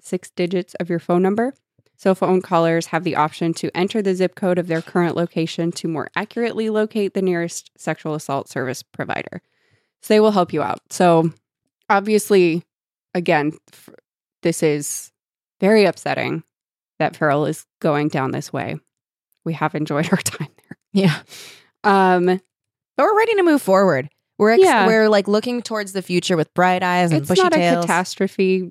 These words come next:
Speaker 1: for the podcast.
Speaker 2: No. We're
Speaker 1: Um,
Speaker 2: still coming at you. We're
Speaker 1: yeah.
Speaker 2: supposed to be coming at you.
Speaker 1: Um, yeah, the way more important thing is take care of yourselves, take care of each other.
Speaker 2: Yeah.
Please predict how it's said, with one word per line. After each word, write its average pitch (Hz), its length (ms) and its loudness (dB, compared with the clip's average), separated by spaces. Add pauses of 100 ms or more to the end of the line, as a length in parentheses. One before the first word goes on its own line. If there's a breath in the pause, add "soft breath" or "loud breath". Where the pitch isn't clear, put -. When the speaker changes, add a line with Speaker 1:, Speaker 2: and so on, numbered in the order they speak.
(120)
Speaker 1:
for 185 140 0
the 175 80 -4
podcast. 180 760 -4 (200)
Speaker 2:
No. 226 300 0 (500)
We're 220 120 4
Speaker 1:
Um, 240 60 2
Speaker 2:
still 269 140 2
coming 196 240 0
at - 200 -2
you. 65 160 -4
We're 190 160 2
Speaker 1:
yeah. 226 160 4
Speaker 2:
supposed 208 140 0
to 208 40 -10
be 196 60 0
coming 185 220 0
at 101 200 -6
you. 151 180 -6 (300)
Speaker 1:
Um, 190 520 2 (500)
yeah, 240 220 2
the 196 180 0
way 220 160 4
more 208 180 4
important 185 420 2
thing 165 280 0
is 156 560 -6 (400)
take 190 160 -6
care 208 180 0
of 196 100 -2
yourselves, 156 680 -4 (680)
take 180 120 -10
care 185 120 -2
of 175 120 -2
each 170 160 -4
other. 151 400 -2 (440)
Speaker 2:
Yeah. 156 300 -2